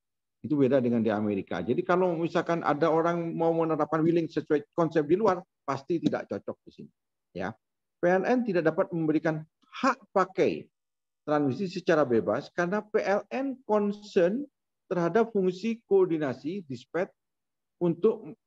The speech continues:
mengoperasikan sistem kelistrikan secara least cost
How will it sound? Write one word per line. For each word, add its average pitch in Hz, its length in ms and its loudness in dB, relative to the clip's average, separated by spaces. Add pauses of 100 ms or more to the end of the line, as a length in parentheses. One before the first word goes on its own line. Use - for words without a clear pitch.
(420)
mengoperasikan 165 720 0
sistem 151 640 -2
kelistrikan 151 560 -4
secara 151 480 0
least 220 320 0
cost - 480 0